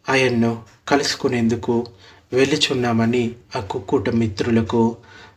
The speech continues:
తెలియచేశాడు. ఇంకా కుక్కుటుడు ఘోషితునితో ఈ విషయం తెలుపగా బుద్ధుని కోశంబి ఆహ్వానించవలసిందిగా తన మిత్రుల్ని కోరాడు.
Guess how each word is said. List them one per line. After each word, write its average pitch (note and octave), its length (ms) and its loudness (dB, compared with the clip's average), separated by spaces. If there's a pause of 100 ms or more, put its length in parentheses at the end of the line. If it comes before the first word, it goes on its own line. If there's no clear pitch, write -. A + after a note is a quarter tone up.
(140)
తెలియచేశాడు. A#2+ 760 2 (580)
ఇంకా B2 400 0
కుక్కుటుడు B2+ 1000 0 (420)
ఘోషితునితో B2+ 1080 2 (640)
ఈ C#3 80 6
విషయం B2+ 380 2
తెలుపగా A#2 600 -2 (480)
బుద్ధుని C#3 640 0
కోశంబి C3 640 2 (560)
ఆహ్వానించవలసిందిగా A#2+ 1400 -2 (120)
తన A#2+ 140 -2
మిత్రుల్ని A#2 560 0
కోరాడు. A2+ 500 2